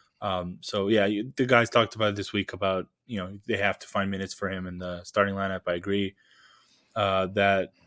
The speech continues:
again, like, Ish Smith was just, like, doing the Chris Paul thing. Bones Hyland not backing up, backing down from, from the main guys. 'Cause, yeah, Bones started that game 'cause Jamal didn't play. Uh,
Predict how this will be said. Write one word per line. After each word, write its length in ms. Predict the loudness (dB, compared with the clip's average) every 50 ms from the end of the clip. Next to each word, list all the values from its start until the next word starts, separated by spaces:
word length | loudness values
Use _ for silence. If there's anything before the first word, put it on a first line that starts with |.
| _ -4
again, 320 | -2 4 6 6 6 6
like, 220 | 4 0 0 2 2
Ish 140 | 0 0
Smith 340 | 0 0 0 0 0 0 -4
was 120 | -8 -10 -8
just, 240 | -6 -6 -4 -4
like, 300 | -4 -4 -6 -8 -14 -18 _ _ -10 -4 0
doing 240 | 0 2 2 2 0
the 80 | -2
Chris 240 | -4 -4 -4 -4 -2
Paul 240 | 2 4 4 4 4
thing. 420 | 2 -2 -4 -2 -2 -4 -4 -6 -8 _ -20 -20 _ _ _ 4
Bones 240 | 6 6 6 6 4
Hyland 400 | 4 6 6 6 4 2 0 0
not 180 | -2 -2 0
backing 380 | 0 -2 -2 -2 -4 -6 -6 -4
up, 220 | -4 -6 -6 -8 -6
backing 340 | -4 -2 -2 -2 -4 -6
down 280 | -4 -2 -2 -2 -2 -4
from, 360 | -6 -6 -6 -6 -6 -6 -8 -12
from 200 | -12 -10 -8 -6
the 80 | -4
main 200 | -4 -4 -4 -2
guys. 280 | -2 0 0 0 -2 -2
'Cause, 160 | -2 0 2
yeah, 180 | 4 4 4 6
Bones 300 | 6 4 4 4 2 2
started 320 | 4 4 6 6 4 2
that 160 | 0 -2 -2
game 400 | -2 -4 -4 -6 -6 -6 -8 -10 -14 _ _ _ _ _ _ _ _ _ _ _ _
'cause 180 | -6 -6 -4 -2
Jamal 260 | 0 2 2 2 2
didn't 260 | 2 0 -2 -4 -4
play. 380 | -2 0 0 0 0 -2 -4 -6 _ _ _ _ _ _ _ _ _ _ _ _ -2
Uh, 380 | 0 0 2 2 0 0 -2